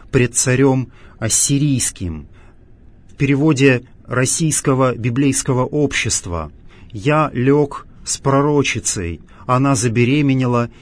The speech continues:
и родила мне сына. Господь сказал мне: назови его Магер Шалал Хаш Бас. Спешит к добыче, торопится на грабёж". Ещё до того, как этот мальчик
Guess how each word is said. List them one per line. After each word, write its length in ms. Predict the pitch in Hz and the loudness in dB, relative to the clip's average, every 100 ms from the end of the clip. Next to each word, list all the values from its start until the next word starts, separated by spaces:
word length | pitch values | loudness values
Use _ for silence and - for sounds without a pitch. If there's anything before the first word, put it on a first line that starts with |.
| - | -4
и 100 | 135 | 0
родила 420 | 131 117 131 139 | 2 2 2 2
мне 180 | 135 127 | 2 0
сына. 600 | - - 151 131 92 80 - - - - | 0 0 0 0 0 -4 -8 -20 -18 -6
Господь 460 | 127 123 - 147 | -4 -2 -2 -2
сказал 460 | - 143 135 147 135 | 0 -2 2 2 2
мне: 420 | 120 117 101 82 - - | 2 0 -2 -4 -10 -8
назови 420 | 127 120 127 135 | -4 -2 0 0
его 480 | 151 135 127 147 143 - - | 0 2 2 0 0 -6 -6
Магер 600 | 131 170 117 151 156 127 - | 0 0 2 2 2 0 -8
Шалал 640 | - 127 127 139 143 135 | -4 0 2 2 2 -2
Хаш 560 | - - 135 127 - - - | -6 -2 0 0 -2 -6 -8
Бас. 600 | 107 139 131 101 - - - - - - - - | 0 2 2 0 -4 -6 -18 -20 -20 -20 -20 -8
Спешит 640 | - - 143 135 - 170 117 | -4 -2 2 2 4 2 2
к 80 | 113 | 2
добыче, 760 | 131 127 143 135 - 95 85 - | 2 2 2 2 0 -2 -4 -2
торопится 720 | 123 135 143 139 107 - 120 | 0 2 2 0 -4 -2 0
на 140 | 113 | 0
грабёж". 720 | 104 117 117 110 98 80 - - - - - | 0 0 0 -2 -2 -4 -8 -12 -20 -20 -16
Ещё 420 | 123 135 - 170 151 | -2 0 2 2 2
до 100 | 147 | 2
того, 320 | 151 143 156 | 2 4 4
как 200 | 175 - | 2 2
этот 240 | 147 139 135 | 0 0 0
мальчик 640 | 143 143 135 - 113 | 0 2 2 0 -2